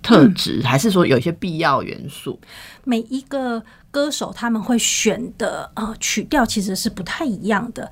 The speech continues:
Speaker 1: 嗯。
Speaker 2: 比如说像，呃，新宿爱郎，文夏选了一首日本歌，然后那首日本歌呢，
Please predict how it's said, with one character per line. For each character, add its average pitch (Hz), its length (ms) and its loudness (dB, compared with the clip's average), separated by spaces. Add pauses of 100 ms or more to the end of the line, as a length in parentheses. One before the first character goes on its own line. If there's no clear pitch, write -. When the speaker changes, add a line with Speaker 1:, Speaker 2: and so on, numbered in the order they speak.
Speaker 1:
嗯。 208 200 4
Speaker 2:
比 240 80 6
如 294 160 6
说 330 200 4
像， 320 260 2 (300)
呃， 226 200 4
新 320 180 2
宿 320 120 0
爱 226 180 4
郎， 175 220 0
文 240 220 6
夏 320 380 2
选 214 260 2
了 220 140 4
一 202 60 2
首 226 220 0
日 269 120 2
本 185 200 0
歌， 202 320 -2 (400)
然 262 120 6
后 349 100 6
那 370 140 4
首 247 200 4
日 247 160 4
本 208 220 4
歌 254 220 4
呢， 254 200 6